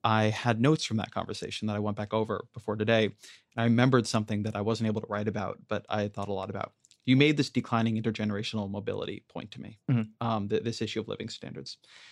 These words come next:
Speaker 1: But then you said, uh, and these are my notes, so they may not be exact,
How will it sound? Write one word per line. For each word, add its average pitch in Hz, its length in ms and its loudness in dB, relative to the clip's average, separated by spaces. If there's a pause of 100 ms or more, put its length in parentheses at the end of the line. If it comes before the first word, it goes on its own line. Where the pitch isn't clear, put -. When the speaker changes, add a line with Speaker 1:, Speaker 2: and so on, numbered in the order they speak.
(280)
Speaker 1:
But 147 100 2
then 240 140 2
you 269 80 2
said, 104 480 0 (200)
uh, 113 300 0
and 113 100 0
these 127 120 2
are 127 40 2
my 113 120 2
notes, - 260 -4
so 107 60 -10
they 104 80 -2
may 107 100 0
not 98 160 -4
be - 80 -12
exact, - 520 -14